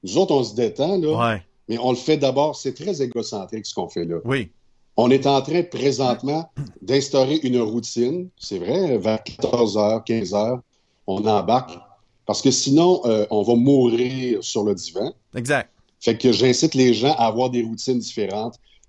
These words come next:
Speaker 1: La Marche, euh, Netflix, n'importe quoi, euh, tout point T V, ou encore nous autres. On peut faire partie de la routine. Vous pouvez nous regarder à heure fixe. Si vous, votre heure, c'est vingt heures pour venir nous chercher, il n'y a pas de problème.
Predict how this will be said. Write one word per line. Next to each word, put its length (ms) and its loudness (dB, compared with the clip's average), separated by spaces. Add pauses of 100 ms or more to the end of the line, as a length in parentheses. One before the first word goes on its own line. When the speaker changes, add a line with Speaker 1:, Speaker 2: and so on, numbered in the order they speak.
(100)
Speaker 1:
La 200 -4
Marche, 640 0
euh, 240 -2 (200)
Netflix, 920 2
n'importe 400 2
quoi, 500 2 (300)
euh, 80 -2
tout 180 -6
point 220 2
T 240 2
V, 320 2 (460)
ou 180 6
encore 420 0
nous 260 -6
autres. 240 -4
On 60 -6
peut 160 -6
faire 240 -6
partie 280 -8
de 40 -8
la 100 -4
routine. 520 -8 (280)
Vous 140 -14
pouvez 240 2
nous 120 6
regarder 600 0 (200)
à 160 0
heure 160 0
fixe. 300 -4
Si 200 -6
vous, 120 -2
votre 260 0
heure, 220 0
c'est 140 -6
vingt 360 -8
heures 300 -4 (220)
pour 140 -6
venir 200 -4
nous 100 -8
chercher, 380 -4
il 40 2
n'y 60 -2
a 20 -10
pas 120 -4
de 40 -18
problème. 480 -2